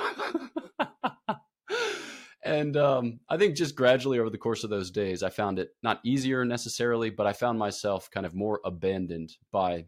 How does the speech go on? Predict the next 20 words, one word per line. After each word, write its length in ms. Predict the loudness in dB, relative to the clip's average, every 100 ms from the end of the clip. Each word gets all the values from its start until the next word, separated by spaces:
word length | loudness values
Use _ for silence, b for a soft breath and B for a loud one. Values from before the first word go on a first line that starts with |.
| _
the 80 | -4
goodwill 400 | -2 0 0 -2
of 80 | -4
the 40 |
group, 380 | -6 -6 -6 -10 _ _
by 440 | 2 4 4 0 -6 _
the 60 | -6
kind 180 | -4
of 140 | -4 -8 _
general 480 | -4 -2 -2 -4 -6 -10
tendency 640 | -4 -4 -4 -6 -6 -6
of 160 | -4 -4
the 100 | -4
experience 640 | -6 -6 -4 -4 -6 -12 _ _ _ _ _
to 140 | -2 -2
that, 240 | -2 -10 _
you 120 | -4
know, 160 | -4 -2
rather 300 | 0 0 0
than, 260 | -2 -4